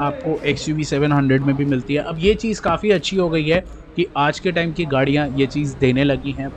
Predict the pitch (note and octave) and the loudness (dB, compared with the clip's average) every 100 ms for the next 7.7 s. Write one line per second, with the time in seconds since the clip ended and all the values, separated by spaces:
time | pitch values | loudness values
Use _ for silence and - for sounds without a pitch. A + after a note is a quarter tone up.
0 | - C#3+ F3+ G#3+ G3 - C#3 C3+ C3+ D3+ | -2 0 0 -2 -4 -4 0 4 6 6
1 | D#3+ - C#3+ - C3 B2 D3 C3+ D3 F3 | 4 -2 -8 0 2 6 4 6 4 2
2 | D3 C3 F3 F#3+ D#3+ C3+ C3+ C3 B2+ B2 | 2 2 4 4 4 4 4 2 2 2
3 | A#2+ C#3+ F#3+ - - - - - C#3 D#3 | 2 0 0 -2 -12 -16 -10 2 4 8
4 | F3+ E3 D3 D3+ - - F3 F3 F#3 D#3+ | 6 6 2 2 -2 -2 2 2 0 0
5 | C#3+ D#3+ D3+ C3+ F3 - E3 D#3 D3+ D3 | 0 2 0 2 0 0 -2 0 4 4
6 | D#3 D3+ C#3 D#3 D3 E3+ A3 A3 F3 D3 | 4 2 2 2 0 0 0 2 0 2
7 | G#3+ G3+ G#3 F#3+ - E3 | 2 0 0 -2 -2 -6